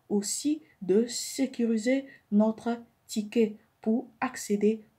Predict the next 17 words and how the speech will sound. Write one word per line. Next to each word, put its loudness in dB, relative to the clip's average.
au -2
royaume 0
des -4
cieux. -10
Et -2
bien 2
aimé, 2
il 2
est -2
très -2
important -4
de -4
comprendre -2
ces -12
genres -6
de -8
choses. -10